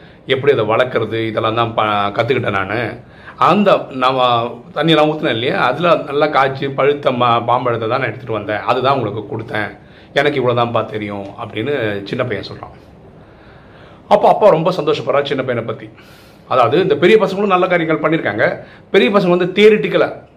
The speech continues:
அந்த மாம்பழத்தை பார்த்துருக்காங்க, அதை வச்சு மாம்பழம்னா என்னன்னு கொஞ்சம் ஸ்டடி பண்ணியிருக்காங்க, தியரிட்டிக்கலா என்னெல்லாம் பண்ணணுமோ அதெல்லாம் பண்ணியிருக்காங்க.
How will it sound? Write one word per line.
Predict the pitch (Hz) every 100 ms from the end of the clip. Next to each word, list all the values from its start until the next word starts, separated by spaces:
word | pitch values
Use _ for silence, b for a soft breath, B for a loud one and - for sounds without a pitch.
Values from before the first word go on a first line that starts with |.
| _
அந்த | 98 90
மாம்பழத்தை | 92 120 131 143
பார்த்துருக்காங்க, | 143 143 135 135 151
அதை | 156 120 120
வச்சு | 143 135
மாம்பழம்னா | 135 131 131
என்னன்னு | 127 131 135 139
கொஞ்சம் | 135 131
ஸ்டடி | 131
பண்ணியிருக்காங்க, | 139 135 131 135 156
தியரிட்டிக்கலா | 160 196 180 175 165
என்னெல்லாம் | 143 139 143 135
பண்ணணுமோ | 127 127
அதெல்லாம் | 156 139 131
பண்ணியிருக்காங்க. | 127 120 120